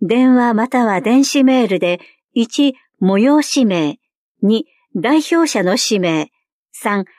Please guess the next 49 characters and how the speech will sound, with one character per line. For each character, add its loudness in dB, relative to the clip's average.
参 2
加 0
人 4
数 0
を、 0
十 2
一 2
月 0
二 6
十 0
七 2
日 0
木 0
曜 4
日 0
ま 0
で 0
に、 0
文 4
化 -4
障 2
害 4
学 -4
習 0
課 -6
管 2
理 2
係 -2
へ。 -6
電 -2
話、 -4
五 0
九 0
八 -2
四 2
の -2
一 2
二 4
八 -2
五 0
番。 -8
E 2
メ 0
ー 0
ル、 0
ビ 2
ー 4
ユ 4
ー -2